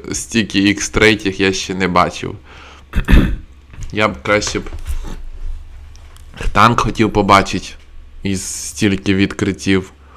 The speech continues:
Але, на жаль, ні одного танку мені не випало.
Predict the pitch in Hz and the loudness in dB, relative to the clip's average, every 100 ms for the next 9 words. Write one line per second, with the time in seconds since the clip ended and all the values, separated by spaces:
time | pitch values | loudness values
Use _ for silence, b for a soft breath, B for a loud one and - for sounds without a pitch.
0 | B B B B B B B B B - | B B B B B B B B B -6
1 | 101 98 98 98 95 104 104 110 98 101 | 0 0 0 -2 0 6 6 6 2 -2
2 | 98 95 95 101 101 98 98 95 101 98 | -2 -2 0 -2 0 0 0 -2 -6 -4
3 | 95 95 95 95 95 92 90 90 92 | -2 -2 -2 0 -2 -2 -4 -4 -6